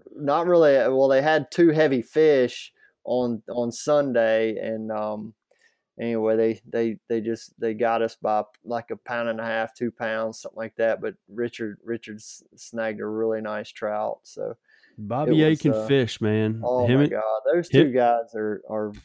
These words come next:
Speaker 1: are as, are da-, they're as good as it gets, I think, that it,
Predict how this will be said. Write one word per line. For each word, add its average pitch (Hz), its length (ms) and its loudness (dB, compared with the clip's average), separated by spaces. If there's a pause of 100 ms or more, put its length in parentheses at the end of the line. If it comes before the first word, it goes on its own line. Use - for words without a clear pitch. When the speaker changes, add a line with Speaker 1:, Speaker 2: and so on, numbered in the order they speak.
(220)
Speaker 1:
are 113 220 2
as, 107 140 -6 (380)
are 117 140 0
da-, 139 640 0
they're 175 280 4
as 135 120 0
good 139 220 2
as 123 140 2
it 117 100 0
gets, 110 380 -2
I 110 180 0
think, 107 280 -4 (200)
that 117 180 -2
it, 117 140 -6